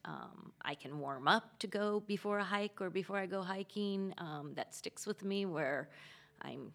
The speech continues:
driving a car and think, "Gosh, I'm just tired." I get up, get out of the car and do a couple <laughs> warm-up moves and s-,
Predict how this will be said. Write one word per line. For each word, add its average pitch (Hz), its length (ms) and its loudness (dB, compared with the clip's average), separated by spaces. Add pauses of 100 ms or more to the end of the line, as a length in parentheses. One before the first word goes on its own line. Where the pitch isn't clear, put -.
driving 139 360 2
a 139 40 -4
car 196 400 4
and 156 120 2
think, 127 300 -8
"Gosh, 165 300 -2
I'm 139 140 -4
just - 260 -8
tired." 175 420 2
I 123 220 -2 (100)
get 127 160 -2
up, 139 260 2 (220)
get 104 140 -4
out - 160 0
of 156 60 -8
the - 60 -10
car 190 440 6
and 147 240 -2 (360)
do 98 140 -6
a - 60 -6
couple 185 360 0
<laughs> 196 80 8
warm-up 190 460 8
moves 202 520 8
and 160 140 -2
s-, - 260 -4